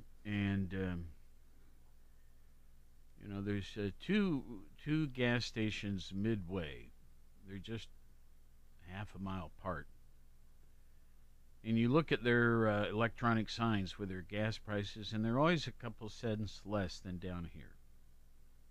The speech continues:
But in the last day,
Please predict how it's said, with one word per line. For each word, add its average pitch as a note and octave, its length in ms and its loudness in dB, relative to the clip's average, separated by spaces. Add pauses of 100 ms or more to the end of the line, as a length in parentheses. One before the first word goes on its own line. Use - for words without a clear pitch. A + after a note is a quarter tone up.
(1500)
But A#2 140 2
in A#2+ 140 6
the A#2+ 100 4
last C3+ 520 4
day, B2+ 600 6